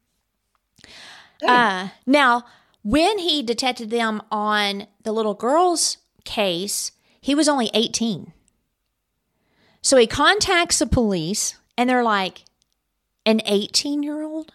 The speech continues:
Speaker 2: You know, they're, but they checked him out. They were impressed with his work. So they met him at a coffee shop on campus,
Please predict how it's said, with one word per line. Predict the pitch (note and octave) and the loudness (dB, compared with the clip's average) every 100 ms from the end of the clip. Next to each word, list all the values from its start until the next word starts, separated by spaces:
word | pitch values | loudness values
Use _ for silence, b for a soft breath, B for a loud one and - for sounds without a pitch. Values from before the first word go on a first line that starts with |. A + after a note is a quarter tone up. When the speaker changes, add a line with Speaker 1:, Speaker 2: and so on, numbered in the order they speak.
| - | -2
Speaker 2:
You | C4+ | 4
know, | A#3+ G#3+ | 4 4
they're, | A3 A3+ A3 G#3+ b b b b b b | 2 0 -2 -8 b b b b b b
but | - | 2
they | C4+ B3+ | 2 2
checked | - C#4+ A4 | 2 2 2
him | E4 | 0
out. | G3+ B3+ - _ _ _ _ | 0 -2 -6 _ _ _ _
They | A3 A3+ | 0 2
were | D#4+ | 0
impressed | E4+ D4 C4 B3 | -2 0 0 0
with | C#4 - | -2 -2
his | A3 G3+ | -4 0
work. | C#4 - - - _ _ b b b b b b b | -2 -2 -10 -20 _ _ b b b b b b b
So | - C4+ | 2 4
they | A3+ | 6
met | B3+ F4+ | 6 6
him | |
at | F#4 | 4
a | F4+ | 0
coffee | F4 C4+ C4 B3+ | 2 2 2 0
shop | - G#3+ G#3 | 2 2 2
on | G3 | 0
campus, | G3 G#3+ G3 G3 - F#3 - | 0 0 0 -2 -6 -4 -6